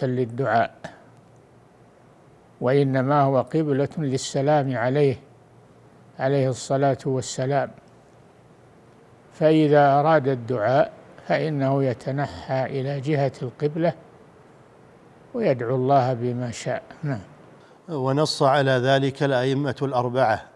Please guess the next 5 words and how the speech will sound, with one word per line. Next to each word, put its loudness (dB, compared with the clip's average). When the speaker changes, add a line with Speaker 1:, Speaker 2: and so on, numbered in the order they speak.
Speaker 2:
أنه -2
يستقبل 0
القبلة 0
وقت -4
الدعاء 2